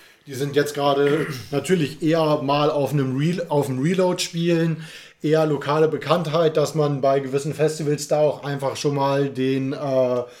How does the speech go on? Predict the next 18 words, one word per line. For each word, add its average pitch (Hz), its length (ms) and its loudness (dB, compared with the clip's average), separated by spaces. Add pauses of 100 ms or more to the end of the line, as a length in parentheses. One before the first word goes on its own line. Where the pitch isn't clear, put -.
(920)
Headliner 190 500 2
vielleicht 175 300 2
macht, 170 300 -4
bei 151 100 4
kleineren 160 460 0
Festivals, 160 500 0
jetzt 127 140 -2
natürlich 117 320 -4
nicht 135 220 -4
beim 139 200 2
Reload, 156 440 2
<laughs> - 40 -12
das - 220 -10
wäre 117 180 0
viel 135 220 -4
zu 131 180 -8
groß. 143 380 -2 (540)
Ähm, 139 760 0